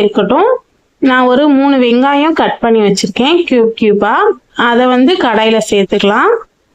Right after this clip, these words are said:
ஒரு ரெண்டு டேபிள் ஸ்பூன் எண்ணெய் ஊத்திக்கோங்க கடாயில. ஊத்திட்டு வெங்காயத்தை சேர்த்துட்டு வெங்காயம் ஒரு கண்ணாடி பதம் வரணும், அந்த அளவு வதங்கினதும் ஒரு ரெண்டு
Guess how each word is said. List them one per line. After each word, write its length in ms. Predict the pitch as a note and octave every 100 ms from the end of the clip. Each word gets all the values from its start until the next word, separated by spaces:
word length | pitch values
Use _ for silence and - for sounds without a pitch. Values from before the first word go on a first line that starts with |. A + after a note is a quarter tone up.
| _ -
ஒரு 100 | B3
ரெண்டு 180 | A#3+ A#3 B3
டேபிள் 300 | A#3+ A#3+ C4+
ஸ்பூன் 220 | C4+ C4 A3+
எண்ணெய் 220 | G3+ A3+ A3+
ஊத்திக்கோங்க 440 | G#3 F#3 G3+ G3+ G3
கடாயில. 420 | F#3+ G3+ G3+ G3 A3 F#4 A4+ _ _ _ _ _ D4
ஊத்திட்டு 340 | D#4 D4 C4 E4
வெங்காயத்தை 500 | B3 B3 C4+ D4 A#3+ A3+
சேர்த்துட்டு 380 | A3 G#3+ A#3+ F4+ D4+
வெங்காயம் 560 | A3+ A#3+ C4 C4 F4 B4 - _ _ _ C#4
ஒரு 100 | C4
கண்ணாடி 360 | B3+ B3+ D#4 D4+ D4
பதம் 260 | A#3+ B3 A#3+
வரணும், 280 | G#3+ A#3 D4
அந்த 160 | A3+ A3+
அளவு 160 | A3+ C#4+ A#3
வதங்கினதும் 720 | G3 A3 C#4 C4+ G#3+ A#3 F#4 A#4 - A3 - C4+
ஒரு 140 | B3+ E4 - _ _ - -
ரெண்டு 200 | C4 C#4